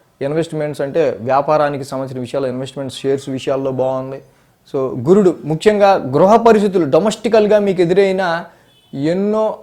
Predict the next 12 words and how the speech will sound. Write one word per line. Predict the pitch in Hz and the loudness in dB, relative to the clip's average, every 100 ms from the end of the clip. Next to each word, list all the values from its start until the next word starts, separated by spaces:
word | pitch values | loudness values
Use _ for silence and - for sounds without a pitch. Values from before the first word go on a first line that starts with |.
| 147 | 0
ఒడిదొడుకులు, | 185 226 240 208 175 143 - _ _ _ _ | 4 6 6 6 2 -4 -6 _ _ _ _
గృహ | 165 175 | -4 0
పరిస్థితులు, | 214 208 202 202 180 196 | 2 4 2 0 -4 0
వాహనాలకు | 190 170 190 196 190 180 | 2 2 0 -2 -2 -4
సంబంధించి | 175 170 160 | -6 -8 -4
కావచ్చు, | 156 147 147 | -2 -2 -4
ప్రాపర్టీస్, | 147 160 170 170 - 165 160 | 0 0 2 -4 -4 -6 -4
రియల్ | 156 160 170 | -6 -4 -4
ఎస్టేట్, | 160 - 156 156 | -6 -6 -6 -4
కుటుంబానికి | 147 - 170 190 185 175 | -6 -6 -4 -2 -2 -4
సంబంధించిన | 156 151 147 139 | -6 -8 -6 -6
విషయాల్లో | 139 - 160 147 143 | -8 -4 -4 -2 -4